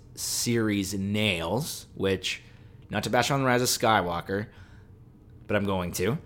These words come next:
is it understands how to do fan service and nostalgia in a very coherent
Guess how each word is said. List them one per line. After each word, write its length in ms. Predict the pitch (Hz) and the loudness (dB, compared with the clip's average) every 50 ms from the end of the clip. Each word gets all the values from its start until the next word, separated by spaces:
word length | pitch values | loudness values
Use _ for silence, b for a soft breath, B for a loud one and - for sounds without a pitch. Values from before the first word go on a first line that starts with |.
| B B B B B - | B B B B B -4
is 140 | 113 117 123 | -2 2 2
it 160 | 139 - - | 2 2 2
understands 760 | - 131 147 151 151 156 147 - - - 127 120 120 120 117 - | 0 0 2 4 4 4 2 2 2 2 2 2 2 2 0 0
how 240 | - - 110 110 120 | -2 2 4 6 6
to 80 | 123 | 6
do 180 | 123 123 127 123 | 6 4 4 2
fan 420 | 120 - - 113 110 110 110 110 110 | 2 0 -2 0 2 2 2 2 0
service 420 | - - 131 135 135 147 147 147 | 0 2 2 4 4 4 4 2
and 200 | - 113 110 107 104 | 0 0 0 0 0
nostalgia 840 | 98 - - - 107 95 95 98 101 101 110 113 113 113 113 - | 0 0 0 0 0 2 2 2 2 2 2 2 2 2 0 -2
in 120 | 107 104 98 | -2 -2 0
a 140 | 95 95 92 | 0 0 -2
very 800 | 90 90 95 107 110 110 110 113 110 110 110 110 107 98 - - - - - - - - - - - | -2 2 4 6 6 6 6 6 4 2 2 0 -2 -2 -6 -10 -18 -20 -20 -20 -20 -20 -20 -18 -8
coherent 640 | - 113 104 87 - - 123 139 147 160 175 170 | -2 -2 -2 -2 -2 0 2 2 4 4 2 0